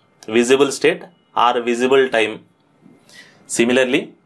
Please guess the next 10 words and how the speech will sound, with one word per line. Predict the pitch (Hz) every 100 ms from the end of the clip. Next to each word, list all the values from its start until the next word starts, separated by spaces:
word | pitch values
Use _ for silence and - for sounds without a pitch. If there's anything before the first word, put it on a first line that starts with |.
| _ _ _ _ _ _ _ _ _ _
the | 104 120
time | 123 123 135
between | 135 117 127 135 - _ _
on | 104 113 123 127
create | 131 131 131
method | 120 151 180 - _ _ -
and | 117 120
on | 110 117 127
destroy | 127 120 127 123
method | 120 110 185